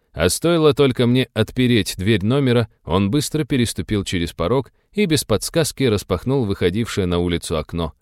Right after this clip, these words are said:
Я шагнул следом, и сразу высветилось системное оповещение.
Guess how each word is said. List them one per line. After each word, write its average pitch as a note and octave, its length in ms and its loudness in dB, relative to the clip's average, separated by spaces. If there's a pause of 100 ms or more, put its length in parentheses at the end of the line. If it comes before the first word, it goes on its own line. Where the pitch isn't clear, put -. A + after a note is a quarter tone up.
(520)
Я G#2 280 2
шагнул G#2 360 0
следом, A2+ 460 0 (180)
и F2 160 0
сразу A#2+ 420 2
высветилось G2+ 680 -2 (100)
системное F2 600 -2
оповещение. E2+ 640 -4